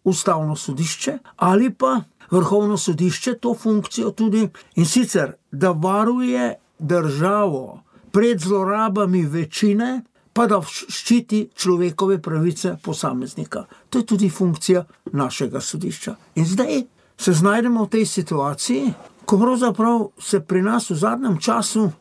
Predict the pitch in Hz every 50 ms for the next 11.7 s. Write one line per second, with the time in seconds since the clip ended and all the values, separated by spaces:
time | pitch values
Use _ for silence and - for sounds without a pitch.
0 | _ _ - - 202 175 180 190 156 - 170 170 170 143 160 175 - 196 170 156
1 | - 170 170 170 160 160 190 185 180 175 156 - - 180 156 - - 156 156 147
2 | - 202 202 196 190 170 165 156 180 175 170 156 147 165 165 160 160 165 175 190
3 | 208 226 226 190 - _ _ _ _ _ - - 247 247 247 240 254 247 233 208
4 | - - 226 214 226 240 247 226 - - 214 208 226 233 202 - - - 254 240
5 | 170 - - _ _ _ _ - - 196 160 202 208 214 233 240 240 226 220 208
6 | 208 226 214 - - 214 208 214 208 - - 254 220 - - - - 147 113 117
7 | - _ _ _ _ _ _ - 170 208 233 240 - - 240 202 220 214 214 196
8 | 226 240 185 202 - - - - - 226 214 - 240 240 233 - - _ - -
9 | - - 214 - - 190 214 233 240 226 196 170 151 - - 240 247 240 240 214
10 | 214 165 - - - 175 190 202 208 214 202 - - 165 160 160 180 190 - -
11 | 151 139 120 120 120 120 - 110 98 - - - - -